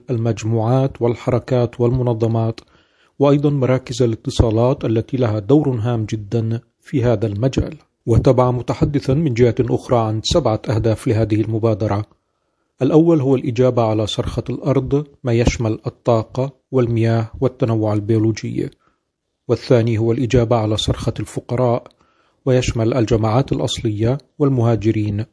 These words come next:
واللاجئين. الهدف الثالث هو الاقتصاد الإيكولوجي، وذكر في هذا السياق بخبرة مبادرة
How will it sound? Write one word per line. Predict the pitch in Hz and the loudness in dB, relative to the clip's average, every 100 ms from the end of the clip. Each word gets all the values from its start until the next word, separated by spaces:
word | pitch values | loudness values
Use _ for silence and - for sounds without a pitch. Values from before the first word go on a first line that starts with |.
| _ | _
واللاجئين. | 120 104 104 - 151 107 113 - _ _ _ | -2 0 -2 -2 -2 -4 -6 -16 _ _ _
الهدف | 120 107 131 - | 2 4 4 2
الثالث | 143 - 160 165 - | 0 2 2 2 2
هو | 120 | 4
الاقتصاد | 117 - 143 - 135 | 2 -2 -4 0 0
الإيكولوجي، | 120 143 - 120 107 101 117 143 165 | 0 0 0 0 0 2 2 4 4
وذكر | 127 98 107 - 110 | 4 0 -2 -2 -4
في | - 113 | -2 0
هذا | 113 113 | 2 0
السياق | - 123 120 127 - | -2 0 0 0 -4
بخبرة | 113 - 131 113 123 - | -4 -2 0 2 2 2
مبادرة | 135 107 113 110 113 | -2 0 0 0 0